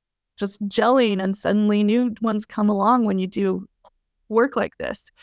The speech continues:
Um, I feel like sometimes, um, I'll get kind of the personality of a different loved one. And that helps me because either it's their personality or something they specialized in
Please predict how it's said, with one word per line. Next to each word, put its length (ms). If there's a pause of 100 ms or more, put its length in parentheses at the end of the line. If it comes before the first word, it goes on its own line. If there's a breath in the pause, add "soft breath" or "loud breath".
(480 loud breath)
Um, 200
I 120
feel 260
like 200
sometimes, 600 (680 soft breath)
um, 720 (1120)
I'll 140
get 340
kind 200
of 140
the 60
personality 720
of 100
a 60
different 460 (140)
loved 300
one. 400 (380)
And 160
that 140
helps 300
me 160
because 580 (360 soft breath)
either 220
it's 180
their 120
personality 760
or 80
something 380
they 100
specialized 800
in 240